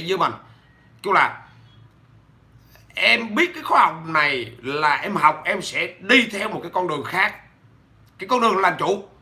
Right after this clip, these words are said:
Và em biết là em cần phải học. Nhưng mà bây giờ mà em xin tiền ba mẹ để em đi học thì không được." À, nên là bằng cách gì như thế nào ạ? Em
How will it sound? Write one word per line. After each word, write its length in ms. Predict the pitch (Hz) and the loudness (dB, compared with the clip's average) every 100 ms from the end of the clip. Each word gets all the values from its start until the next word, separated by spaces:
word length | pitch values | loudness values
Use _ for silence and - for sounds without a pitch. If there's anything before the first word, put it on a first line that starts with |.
| - - _ | -20 -20 _
Và 100 | 135 | -10
em 160 | 202 | -2
biết 160 | 247 359 | 0 0
là 80 | 247 | 0
em 180 | 175 233 | -2 -2
cần 160 | 170 | -4
phải 100 | 160 | 2
học. 360 | 196 170 - - - - | 2 2 0 -20 -20 -10
Nhưng 100 | 226 | -2
mà 60 | 202 | 0
bây 120 | 240 | 2
giờ 100 | 202 | 0
mà 80 | - | 0
em 140 | 220 | -6
xin 220 | - 262 | -2 0
tiền 140 | 226 202 | 0 0
ba 100 | 220 | 2
mẹ 180 | 160 | 2
để 100 | 208 | 0
em 120 | 202 208 | -2 -4
đi 80 | |
học 180 | 170 156 147 | -2 -2 -4
thì 240 | 147 120 - | -10 -10 -14
không 400 | - - 202 196 | -10 -2 0 2
được." 300 | 143 - - - - _ - - _ - - - - - - - | 0 -2 -14 -20 -20 _ -20 -20 _ -20 -20 -20 -20 -20 -20 -18
À, 260 | 110 131 147 - - | -4 -2 -2 -8 -10
nên 140 | 175 | -6
là 160 | 170 156 | 0 2
bằng 180 | 151 151 | 2 0
cách 140 | 202 | -4
gì 140 | 196 | -4
như 140 | 160 170 | -4 -2
thế 100 | 180 | 0
nào 200 | 175 127 | 0 0
ạ? 80 | - - - _ _ _ _ _ - | -4 -14 -20 _ _ _ _ _ 0
Em 380 | 196 226 214 | 0 0 -4